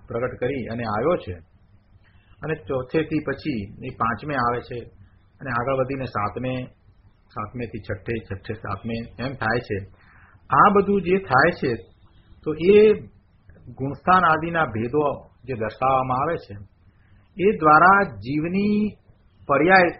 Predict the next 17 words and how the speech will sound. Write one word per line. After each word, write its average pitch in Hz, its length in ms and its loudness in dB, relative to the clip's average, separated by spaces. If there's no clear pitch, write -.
દર્શાવવામાં 127 580 0
આવે 160 140 -2
છે 214 120 -6
કે 208 120 -6
એની 185 260 -4
કેવી 220 280 -2
પર્યાય 113 480 -2
છે, 101 100 -14
એની 185 260 -2
શુદ્ધિ 127 340 -6
કેટલી 190 440 -4
છે 185 180 -2
અને 165 220 -6
અશુદ્ધિ 156 440 -8
હવે 131 180 -8
કેટલી 151 480 -8
છે 113 140 -10